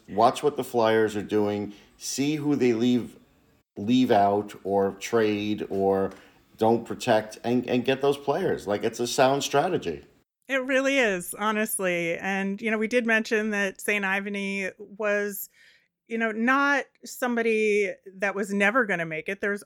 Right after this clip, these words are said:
Speaker 2: always still a, a chance.
Speaker 1: Yep.
Speaker 2: And, you know, the Flyers just figured there wasn't room for him in whatever their plans were. So, uh, Ron Hextall scoops him up.
Speaker 1: Yeah, technically, Saint Ivany has more talent, actual talent than Daniel Friedman. It's just that Friedman's got this grit and everything that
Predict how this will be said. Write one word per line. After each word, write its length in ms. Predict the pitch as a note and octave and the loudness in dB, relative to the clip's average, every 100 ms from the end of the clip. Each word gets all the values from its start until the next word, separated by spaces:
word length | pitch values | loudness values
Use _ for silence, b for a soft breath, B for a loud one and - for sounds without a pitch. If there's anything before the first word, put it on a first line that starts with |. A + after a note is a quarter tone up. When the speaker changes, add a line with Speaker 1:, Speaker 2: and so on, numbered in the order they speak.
| - | -4
Speaker 2:
always 420 | G3 G#3+ G#3+ G3+ | -2 2 0 -2
still 720 | - - G3+ F#3+ F#3 F3+ F3 - F#3 | -10 -6 -2 0 0 -2 -6 -8 -8
a, 180 | E3+ | -4
a 60 | F#3 | -4
chance. 720 | - G3+ A3 G3 F3 - - - | -4 0 0 0 -4 -10 -14 0
Speaker 1:
Yep. 120 | - | 2
Speaker 2:
And, 340 | F3+ F3+ F#3 - | 2 -4 -10 -12
you 140 | F#3+ | -12
know, 120 | F#3 F3+ | -10 -10
the 80 | |
Flyers 400 | F3+ F#3+ F#3 F#3 | -8 -6 -4 -6
just 300 | - F#3+ - - - | -10 -14 -14 -12 -6
figured 260 | G3 G3 | -4 -2
there 100 | G3 | -2
wasn't 340 | G3+ G#3 G3+ F3 | -2 -4 -6 -6
room 220 | F#3+ A#3 | -6 -6
for 180 | F#3+ F3 | -6 -6
him 240 | F3 F3 | -6 -10
in 220 | E3+ F#3 | -12 -10
whatever 500 | F3+ F3+ F3+ F3+ F#3 E3+ | -6 -6 -4 -4 -6 -6
their 160 | E3+ | -6
plans 420 | - E3 E3 D#3+ | -6 -12 -12 -14
were. 220 | D#3 D#3+ D#3 | -18 -20 -16
So, 460 | - E3+ E3 D#3+ b b b _ | -8 -4 -2 -4 b b b _
uh, 140 | D#3+ | -8
Ron 240 | E3 E3+ F3 | -4 -4 -2
Hextall 640 | F3 - F3+ E3 D#3 D3+ | -4 -4 -6 -6 -6 -8
scoops 600 | - - - - F#3 - | -10 -14 -12 -8 -8 -8
him 120 | E3+ D#3 | -10 -8
up. 220 | D#3 - - | -10 -14 -8
Speaker 1:
Yeah, 140 | - - | -4 -2
technically, 580 | - D3+ - E4 C3+ B2 | -2 -2 -2 -2 0 2
Saint 280 | C#3+ C3+ | 2 6
Ivany 360 | A#2+ C#3+ C3 A#2 | 6 6 2 2
has 160 | A#2+ G#2+ | 2 2
more 180 | A#2 | 2
talent, 720 | A2+ - B2 B2 G#2 F#2 - - b b b _ | 0 2 4 4 2 -2 -10 -20 b b b _
actual 360 | A2+ B2 - A2 | 0 2 2 0
talent 440 | - B2 C3 B2 | 4 6 6 4
than 140 | A2+ F#2+ | 0 2
Daniel 340 | A2+ A2+ G#2 | 2 4 0
Friedman. 540 | - D3+ D#3+ G#2 E2+ | 0 -2 0 -2 -2
It's 140 | D#2+ G2+ | -4 -4
just 120 | G#2+ | -2
that 120 | G#2+ | -2
Friedman's 420 | - A#2+ A2+ A2+ | 2 2 2 0
got 180 | A2+ G#2 | 0 -2
this 160 | G2+ - | -4 -6
grit 320 | G2 G#2 - | -2 0 0
and 100 | G2 | -2
everything 380 | G2 G2+ G#2 G2+ | 0 -2 -2 -2
that 200 | F#2+ | -4